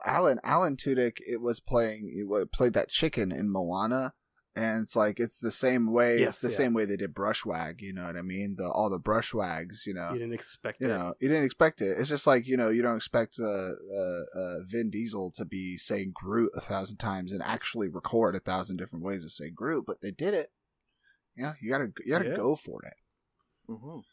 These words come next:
Speaker 2: Oh, yeah, yeah. Solid movie, ten out of ten.
Speaker 1: Mm-hmm, mm-hmm. It was
Speaker 2: Glad we saw it in IMAX
Speaker 1: I'm glad
Speaker 2: and
Speaker 1: the
Speaker 2: everything.
Speaker 1: critics have universally said that now they're just gonna stop making Marvel movies and just only make this.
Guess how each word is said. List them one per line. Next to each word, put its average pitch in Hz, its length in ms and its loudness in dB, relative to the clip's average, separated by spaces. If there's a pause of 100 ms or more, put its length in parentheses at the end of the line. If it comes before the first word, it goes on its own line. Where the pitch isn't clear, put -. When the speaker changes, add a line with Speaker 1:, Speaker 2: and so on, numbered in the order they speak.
(480)
Speaker 2:
Oh, 196 220 4
yeah, 120 320 4
yeah. 117 200 4
Solid 127 420 8
movie, 117 220 0
ten 131 220 0
out 113 100 0
of 139 140 -2
ten. 131 440 -2
Speaker 1:
Mm-hmm, 131 60 -4
mm-hmm. 113 880 -6
It 127 40 0
was - 580 0 (280)
Speaker 2:
Glad 135 240 10
we 117 60 8
saw 127 260 8
it 120 60 6
in 113 120 4
IMAX 113 220 2
Speaker 1:
I'm 143 140 6
glad 139 220 8
Speaker 2:
and 139 60 2
Speaker 1:
the 143 40 6
Speaker 2:
everything. 117 120 -4
Speaker 1:
critics 120 340 0
have 110 140 -2
universally 107 640 -4
said 107 420 -2
that 98 140 -4
now 101 380 -8
they're 101 140 -6
just 101 180 -10
gonna 104 160 -6
stop 98 320 -2
making 101 400 -6
Marvel 92 300 -6
movies 104 380 -6
and 92 120 -6
just 90 180 -10
only 80 280 -8
make 80 240 -10
this. 85 420 -10